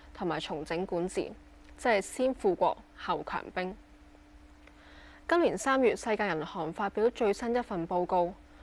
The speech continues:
同樣都指出巴勒斯坦需要急切嘅內部經濟改革，否則單靠國際資助已經唔可以逆轉加沙走廊惡劣嘅經濟。總而言之，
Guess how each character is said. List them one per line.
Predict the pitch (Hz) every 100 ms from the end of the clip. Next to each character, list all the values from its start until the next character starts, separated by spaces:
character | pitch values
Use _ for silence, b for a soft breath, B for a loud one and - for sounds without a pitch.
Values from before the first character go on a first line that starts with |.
| B
同 | - 208
樣 | 196 202
都 | 302
指 | 320 220
出 | 220 277
巴 | - 285
勒 | 247
斯 | 220 277
坦 | 269 208 226
需 | - 262
要 | 214
急 | - 247
切 | - 214
嘅 | 196
內 | 185 165
部 | 160 175
經 | 170 226 226
濟 | 196 165
改 | 147 165
革， | - - - - - - B B B B
否 | - 208
則 | 269
單 | 269 277
靠 | 277 247 208
國 | - 233 208
際 | - 202
資 | - 262
助 | 240 202 170 - B B
已 | 220
經 | 285 277
唔 | 165
可 | 165 175 196
以 | 233
逆 | 190 -
轉 | - 175 190
加 | 220 226
沙 | 233 220
走 | 180 185
廊 | 170 - -
惡 | 185
劣 | 131 156
嘅 | 165
經 | 175 185
濟。 | 185 156 104 196 - - - - B B B B
總 | - 214
而 |
言 | 247 180 170
之， | - 240